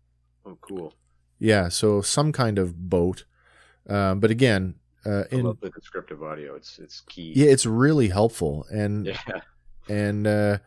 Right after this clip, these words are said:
Speaker 2: it's funny how, uh, how plainly it's read in whoever that lady is.
Speaker 1: Oh, she's fantastic,
Speaker 2: Yeah.
Speaker 1: actually. I would,
Speaker 2: Yeah,
Speaker 1: I would,
Speaker 2: yeah.
Speaker 1: I would listen to her read a whole novel.
Speaker 2: Yeah.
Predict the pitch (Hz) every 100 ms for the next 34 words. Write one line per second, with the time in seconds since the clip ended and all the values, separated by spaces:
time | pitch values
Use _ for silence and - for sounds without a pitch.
0 | _ _ - - - 208 147 110 110 107
1 | 104 98 92 87 - - 107 - 104 104
2 | 123 104 87 87 - 92 95 80 - -
3 | 101 98 78 - 107 107 110 101 90 80
4 | 92 90 71 82 - _ _ _ _ _
5 | _ - 98 113 - 131 101 82 90 123
6 | 117 117 104 - 78 87 90 113 110 101
7 | 101 90 _ 90 90 90 90 90 80 82
8 | 82 78 - 87 78 82 85 104 78 _
9 | _ _ _ - 80 90